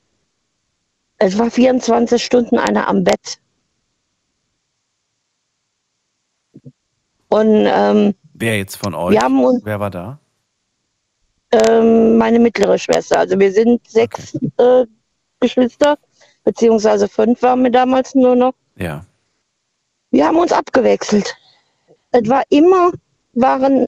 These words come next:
Speaker 1: mindestens einer da.
Speaker 2: Aber wie schön.
Speaker 1: Weil sie einfach Angst hatte, alleine zu sein. Für uns war das auch selbstverständlich, dass wir so umziehen,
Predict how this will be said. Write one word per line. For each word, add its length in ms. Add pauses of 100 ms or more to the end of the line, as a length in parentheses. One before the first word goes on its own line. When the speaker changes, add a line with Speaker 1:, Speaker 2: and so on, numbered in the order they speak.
(100)
Speaker 1:
mindestens 500
einer 320
da. 260 (1000)
Speaker 2:
Aber 200
wie 60
schön. 220
Speaker 1:
Weil 200
sie 180
einfach 320
Angst 320
hatte, 300
alleine 420
zu 180
sein. 320 (3000)
Für 220
uns 300
war 160
das 160
auch 260 (120)
selbstverständlich, 1040
dass 320
wir 340 (480)
so 180
umziehen, 800